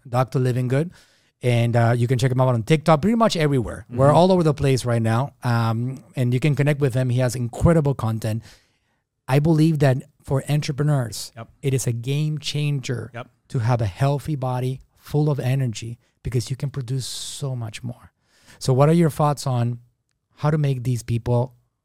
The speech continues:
Speaker 1: raise a responsibility for their bodies so they can be more productive? How would you give them some advice?
Speaker 2: So let's go here. Let's say it all comes true for you.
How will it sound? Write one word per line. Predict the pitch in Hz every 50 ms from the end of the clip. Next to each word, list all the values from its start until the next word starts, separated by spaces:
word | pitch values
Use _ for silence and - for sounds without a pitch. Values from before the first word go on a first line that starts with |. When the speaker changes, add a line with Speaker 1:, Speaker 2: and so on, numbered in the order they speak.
| _ _ _ _
Speaker 1:
raise | - 120 143 202 262 226
a | 240
responsibility | 208 175 - - 175 156 135 147 147 151 151 143 143
for | - 151 135
their | 131 127 123
bodies | 120 156 170 180 165 127 110 120 110 - - - - - - _ _ _
so | - - 127
they | 123 120
can | 127 123 120
be | 123 123
more | 120 113 117 123
productive? | 123 135 131 110 120 104 104 - - 98 90 98 113 - _ _ _ _
How | - 117
would | 123 127 117
you | 120 120 113 110 110 - - _ _ -
give | 131 131
them | 127 120
some | 107 127 120
advice? | 117 104 110 110 85 82 - - - _ _
Speaker 2:
So | - - 143
let's | 131 139 156 151 -
go | - 165 143
here. | 113 107 117 107 95 95 - _ _ _ _ -
Let's | 135 147 151 -
say | - 165 151 139 139 135 127 131 - _
it | - 127 120
all | 127 135 135 139 147
comes | 143 - - 131 127 127 120 -
true | - - 127 113 107
for | - - 110 98
you. | 101 98 98